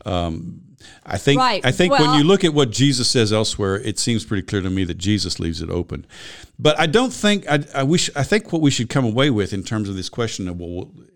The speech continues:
Speaker 1: if it was soon and it didn't happen, what are we supposed to do about that?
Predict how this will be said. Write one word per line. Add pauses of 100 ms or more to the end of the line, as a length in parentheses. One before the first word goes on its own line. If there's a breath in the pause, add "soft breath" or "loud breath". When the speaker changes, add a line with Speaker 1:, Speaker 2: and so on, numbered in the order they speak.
(120)
Speaker 1:
if
it
was
soon
and
it
didn't
happen,
what
are
we
supposed
to
do
about
that?